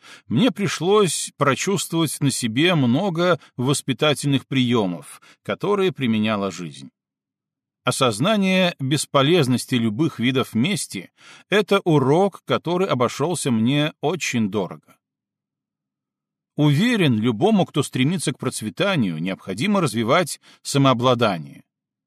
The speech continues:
Особую значимость оно имеет для тех, кто желает стать хорошим руководителем или наставником. Вы никогда не сможете влиять на других и управлять ими, пока не научитесь управлять самим собой.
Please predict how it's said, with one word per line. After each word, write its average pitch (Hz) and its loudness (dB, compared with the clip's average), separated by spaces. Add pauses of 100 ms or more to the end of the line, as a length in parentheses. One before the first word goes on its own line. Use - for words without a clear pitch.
(380)
Особую 190 2
значимость 180 0
оно 156 2
имеет 156 0
для 123 0
тех, 170 0
кто 185 -4
желает 151 -2
стать - -4 (240)
хорошим 160 2
руководителем 127 0 (240)
или 110 2
наставником. 117 0 (1200)
Вы 214 0
никогда 160 2
не 214 0
сможете 165 0
влиять 135 0
на 151 6
других 120 -2
и 139 -2
управлять 113 -2
ими, 101 -2
пока 139 -2
не 190 0
научитесь 170 -2
управлять 131 -2
самим 117 0
собой. 87 -4